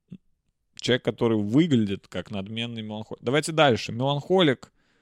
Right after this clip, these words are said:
Это вообще я не понимаю, что. Меланхолик — это просто красивое слово, потому что я не понимаю, что оно значит. Ну, то есть, вроде как это человек, склонный к, э,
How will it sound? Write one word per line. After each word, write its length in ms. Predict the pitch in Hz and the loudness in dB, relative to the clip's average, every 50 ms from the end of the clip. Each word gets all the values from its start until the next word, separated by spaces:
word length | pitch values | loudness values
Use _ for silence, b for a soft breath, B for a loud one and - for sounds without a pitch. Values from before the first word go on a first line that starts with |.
| _ _ _ _ _ _ _ _ _ _ _ _ _ _ _ _ _ _ - | _ _ _ _ _ _ _ _ _ _ _ _ _ _ _ _ _ _ -4
Это 160 | - 120 110 139 | -2 0 2 2
вообще 300 | 139 135 - - 156 139 | 2 4 4 4 2 2
я 100 | 127 120 | 2 0
не 80 | 120 | -2
понимаю, 240 | 104 - 117 101 101 | -2 0 0 0 0
что. 260 | - - - - 95 | -2 -6 -6 -6 -6
Меланхолик — 800 | 95 104 113 117 120 120 - - 175 196 185 160 - - - - _ _ _ _ _ _ _ _ _ _ _ _ _ _ _ _ _ _ _ _ _ _ _ _ _ _ | -4 -4 -4 -4 -4 -4 0 2 4 4 4 2 -2 -4 -16 -20 _ _ _ _ _ _ _ _ _ _ _ _ _ _ _ _ _ _ _ _ _ _ _ _ _ _
это 180 | 127 123 139 | 0 0 0
просто 320 | 123 151 147 - - - 127 | 0 0 0 -2 -2 -4 -4
красивое 520 | - 143 131 123 - - 147 135 131 127 | -2 -2 -2 0 -2 -4 -4 -4 -4 -4
слово, 380 | - - - 151 156 156 139 120 | -6 -6 -4 -2 0 0 0 -2
потому 220 | - - 123 117 | -2 -4 -6 -6
что 140 | - - 123 | -4 -4 -4
я 60 | 120 | -4
не 100 | 123 117 | -4 -2
понимаю, 160 | - 127 107 | -2 -2 -2
что 140 | 95 - 101 | -2 -4 -8
оно 120 | 92 90 92 | -8 -8 -10
значит. 460 | 90 90 82 85 - - - _ _ - | -10 -12 -12 -12 -14 -18 -20 _ _ -14
Ну, 120 | 123 131 | -10 -2
то 100 | - 147 | 0 2
есть, 260 | 143 123 - - - B B B B B B B B B B B B B B B B B B _ _ _ _ _ _ _ _ _ | 2 2 -2 -8 -12 B B B B B B B B B B B B B B B B B B _ _ _ _ _ _ _ _ _
вроде 320 | 120 127 170 185 180 160 | 0 0 2 2 2 0
как 240 | - 151 139 117 - | 2 2 2 2 2
это 260 | 123 104 - 123 117 | -2 0 0 -2 -2
человек, 400 | 101 - 139 143 143 - _ - - - - - _ _ _ _ _ _ _ _ _ _ _ | -2 0 0 -2 -2 -2 _ -14 -14 -14 -14 -16 _ _ _ _ _ _ _ _ _ _ _
склонный 800 | _ - - 113 117 123 131 135 131 123 117 110 107 107 101 - _ | _ -12 -8 -4 -2 -2 -2 -2 -6 -8 -8 -8 -8 -8 -10 -12 _
к, 140 | _ - - - | _ -20 -14 -10
э, 640 | 101 98 95 92 87 87 87 85 85 85 80 73 | -8 -6 -6 -6 -6 -8 -10 -12 -14 -16 -16 -18